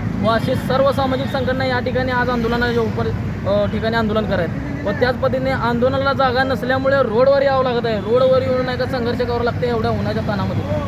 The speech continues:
व या ठिकाणी प्रशासनाची कुठलीही, अ, सोय नाही व आम-, या ठिकाणी पूनम गेट हे ऐतिहासिक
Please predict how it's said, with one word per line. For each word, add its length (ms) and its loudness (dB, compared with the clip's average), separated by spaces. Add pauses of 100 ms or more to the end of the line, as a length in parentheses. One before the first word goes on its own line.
(280)
व 80 2
या 160 2
ठिकाणी 360 0
प्रशासनाची 580 0
कुठलीही, 520 0 (340)
अ, 380 2 (640)
सोय 180 6
नाही 280 2 (440)
व 40 0
आम-, 500 -2
या 100 0
ठिकाणी 460 -2
पूनम 380 -2
गेट 220 2
हे 100 2
ऐतिहासिक 680 2